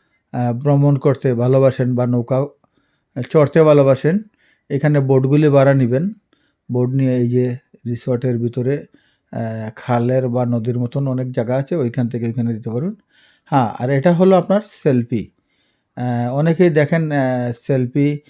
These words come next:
আপনি দাঁড়িয়ে আছেন, আপনি চতুর্দিকে ঘুরতেছেন, আসলে সেটা নয়। এই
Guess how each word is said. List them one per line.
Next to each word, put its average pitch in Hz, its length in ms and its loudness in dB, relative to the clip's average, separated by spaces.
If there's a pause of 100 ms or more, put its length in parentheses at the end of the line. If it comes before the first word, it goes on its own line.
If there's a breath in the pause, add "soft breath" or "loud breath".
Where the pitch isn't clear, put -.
(220 soft breath)
আপনি 135 280 -4
দাঁড়িয়ে 131 440 0
আছেন, 127 280 -2
আপনি 127 220 -4
চতুর্দিকে 135 540 -2
ঘুরতেছেন, 123 380 -6
আসলে 123 480 -6 (400)
সেটা 127 340 -4
নয়। 139 180 -4
এই 120 340 -4